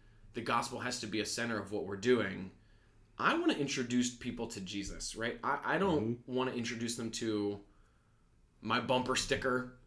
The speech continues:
Speaker 1: or,
Speaker 2: Yeah.
Speaker 1: or, or what Maple Tree community believes, or, like,
Speaker 2: Right.
Speaker 1: I wanna introduce them, or, or my, or even my opinion, right?
Speaker 2: Yeah, First
Speaker 1: I
Speaker 2: Presby Baptist of whatever
Speaker 1: Right.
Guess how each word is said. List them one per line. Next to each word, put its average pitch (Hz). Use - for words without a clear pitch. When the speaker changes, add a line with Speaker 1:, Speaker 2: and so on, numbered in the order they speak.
Speaker 1:
or, 123
Speaker 2:
Yeah. 131
Speaker 1:
or, 147
or 135
what 143
Maple 139
Tree 143
community 135
believes, 127
or, 139
like, -
Speaker 2:
Right. 151
Speaker 1:
I -
wanna 214
introduce 135
them, 120
or, 147
or 151
my, 156
or 208
even 285
my 269
opinion, 107
right? 202
Speaker 2:
Yeah, 80
First 104
Speaker 1:
I -
Speaker 2:
Presby 92
Baptist 92
of 82
whatever 87
Speaker 1:
Right. 208